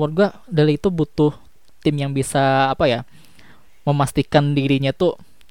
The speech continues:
tampil selalu jadi starter, karena kan dia masih sembilan belas tahun ya. Jadi De Ligt itu sebenarnya bukan pemain bintang, belum, belum, belum setara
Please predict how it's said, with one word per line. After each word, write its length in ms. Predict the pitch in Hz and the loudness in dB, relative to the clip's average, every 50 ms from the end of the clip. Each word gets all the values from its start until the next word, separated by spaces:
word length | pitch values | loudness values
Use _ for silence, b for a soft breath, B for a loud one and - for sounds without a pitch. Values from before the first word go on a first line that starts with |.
| - - - b b b b b b b - | -20 -20 -20 b b b b b b b -10
tampil 480 | - - 131 131 - 151 143 139 139 131 | -6 -6 -6 -4 -2 -2 -2 -2 -4 -6
selalu 320 | - - 147 143 139 135 | -6 -4 -4 -2 -2 -2
jadi 80 | 139 139 | -2 -2
starter, 480 | - - 143 131 135 143 - 143 127 117 | -2 -2 -4 -4 -2 -2 0 0 0 0
karena 240 | - 123 131 147 | -2 -4 -4 -4
kan 160 | 160 - 190 190 | -4 -2 0 0
dia 80 | 196 202 185 | 0 0 0
masih 240 | 151 143 - 143 143 | -2 -4 -4 -6 -6
sembilan 160 | 135 135 131 | -6 -4 -4
belas 160 | 131 131 - | -4 -6 -4
tahun 200 | 131 123 131 131 123 117 | -2 -2 -2 -2 -4 -6
ya. 40 | 113 - - - - - - - - - - - - | -8 -10 -16 -20 -20 -20 -20 -20 -20 -20 -20 -16 -10
Jadi 240 | - 131 151 190 190 | -6 -2 0 2 2
De 60 | 180 165 | 2 2
Ligt 160 | 160 147 - | 2 0 -4
itu 40 | 214 | -6
sebenarnya 160 | - 202 208 202 185 | -4 -4 -2 -2 -2
bukan 80 | 165 139 | -4 -4
pemain 240 | 151 143 131 135 131 | -4 -4 -4 -4 -4
bintang, 320 | 123 131 151 175 185 143 127 120 | -4 -4 -4 -2 -4 -4 -4 -4
belum, 140 | 113 113 123 143 | -6 -8 -8 -8
belum, 220 | 139 131 127 127 123 123 131 139 - - - - - | -4 -4 -4 -2 -4 -8 -12 -14 -18 -20 -14 -6 -4
belum 140 | 139 135 131 | -4 -2 -2
setara 500 | - 143 - 135 131 131 135 139 170 - | -4 -4 -2 0 0 0 0 -4 -6 -12